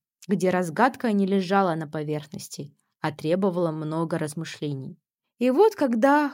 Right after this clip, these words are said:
Кастер уже оделся и собирался выходить, и перебирал список дел на сегодняшний день у себя в голове, вдруг его мысль прервал настырный звонок в дверь. Открыв,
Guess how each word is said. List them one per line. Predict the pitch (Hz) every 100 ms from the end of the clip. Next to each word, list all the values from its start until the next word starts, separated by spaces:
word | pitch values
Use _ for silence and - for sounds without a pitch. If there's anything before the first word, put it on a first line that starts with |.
| -
Кастер | - 208 208 208 285 294 _ -
уже | 233 262
оделся | 262 202 214 202 208 -
и | 269
собирался | - 233 269 302 - 214
выходить, | 226 240 196 160 196 - - _ _ _ _ -
и | 233
перебирал | 269 254 214 262 247 220
список | - - 233 233 - 190 190
дел | 170 214 196
на | 196
сегодняшний | - 202 202 202 202 - 202
день | 226 359 330
у | 208
себя | - 180 180
в | 170
голове, | 180 175 175 156 143 147 _ _ _ _ -
вдруг | 202 196 220 349 403 - _ -
его | 208 196 196
мысль | 196 302 - 320
прервал | - 247 247 254 247 247 _ _
настырный | 180 170 165 - 226 269 247 247
звонок | 196 156 160 170 170 160
в | 156
дверь. | 147 143 139 - _ _ - _ _ _ -
Открыв, | 247 240 370 403 403